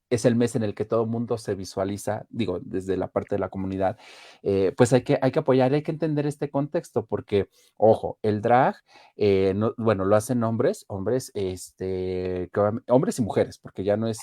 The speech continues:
ya no es una cuestión exclusiva, pero también hablamos de hombres que pertenecen a la comunidad, pero también hay drags que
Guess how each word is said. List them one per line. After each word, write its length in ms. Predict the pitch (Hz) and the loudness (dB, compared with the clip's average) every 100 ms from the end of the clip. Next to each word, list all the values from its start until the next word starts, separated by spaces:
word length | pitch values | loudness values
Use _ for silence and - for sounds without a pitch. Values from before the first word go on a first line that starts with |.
| - | -6
ya 120 | 95 | -6
no 80 | 101 | -4
es 100 | - | -4
una 120 | 110 | -4
cuestión 540 | 107 - 101 104 101 - _ _ | -4 -2 -2 0 -4 -8 _ _
exclusiva, 560 | 101 - 104 92 95 - - - - _ | -10 -6 -8 -4 -6 -6 -14 -20 -20 _
pero 160 | 123 | 4
también 240 | 120 123 139 | 6 4 4
hablamos 420 | 143 135 135 131 | 4 4 4 2
de 80 | 131 | 2
hombres 260 | 127 139 151 | 0 -2 -6
que 100 | - | -6
pertenecen 480 | 101 107 113 131 | -6 -4 -4 -2
a 60 | 135 | -2
la 100 | 117 | -4
comunidad, 320 | 104 101 113 | -4 -4 -4
pero 160 | - 113 | -2 -4
también 300 | 104 113 156 | -2 -2 -2
hay 100 | 175 | -2
drags 500 | 151 117 165 - - _ _ _ _ | 0 2 0 -4 -20 _ _ _ _
que 520 | 104 101 98 98 98 | 0 2 4 2 2